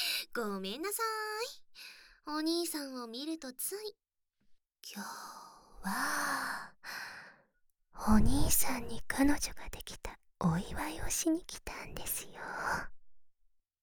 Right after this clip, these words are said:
あれ？なんで知ってるの？って顔だね。<laughs> お兄さん、周りの友達には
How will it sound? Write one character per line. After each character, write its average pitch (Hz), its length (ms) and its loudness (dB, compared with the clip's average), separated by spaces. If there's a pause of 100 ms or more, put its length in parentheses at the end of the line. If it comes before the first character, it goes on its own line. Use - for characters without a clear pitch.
(400)
あ 170 300 -2
れ？ 233 880 0 (640)
な 349 300 6
ん 381 80 6
で 320 100 0
知 - 160 0
っ - 40 -6 (100)
て 311 120 -2
る 330 140 2
の？ 339 640 6
っ 427 40 2 (360)
て 427 120 0
顔 214 300 -2
だ 240 140 -6
ね。 311 360 -2 (760)
<laughs> - 480 -4 (2500)
お 214 60 4 (120)
兄 233 300 2
さ 220 280 -2
ん、 208 120 -8 (680)
周 180 340 6
り 269 100 4
の 285 140 6
友 277 280 6
達 277 260 2
に 277 180 6
は 190 100 4